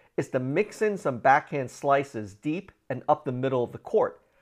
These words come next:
particularly during rallies when she finds herself in a slightly more defensive than neutral position. In other words, and I want to be very clear about this, when she is in a slightly sub-neutral position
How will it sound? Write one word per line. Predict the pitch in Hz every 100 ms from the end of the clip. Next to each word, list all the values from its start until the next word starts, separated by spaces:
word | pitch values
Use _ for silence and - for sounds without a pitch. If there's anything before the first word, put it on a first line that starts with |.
| _ _
particularly | 143 - 269 208 135 123 117
during | 117 147 143 127
rallies | 135 151 156 127
when | 123
she | - 120
finds | - 143 202 190
herself | 123 - 107 107 - _ _
in | 196 202
a | 170
slightly | - - 202 196 240 269 156 147
more | 147 156
defensive | 135 165 156 156 143 143 120
than | 131 131
neutral | 151 208 - 123
position. | 113 110 110 110 - _ _ - -
In | 151
other | 220 196
words, | 156 139
and | 143 135 -
I | 156
want | 208
to | 175
be | 156
very | 156 135
clear | - 269 233
about | 120 92
this, | 107 110 - _ _ _ -
when | 156 156
she | - 226
is | 170
in | 180 156
a | 135
slightly | - - 165 170 - 175 156
sub-neutral | - - 190 190 160 147 208 - 151
position | 127 120 110 120 - 104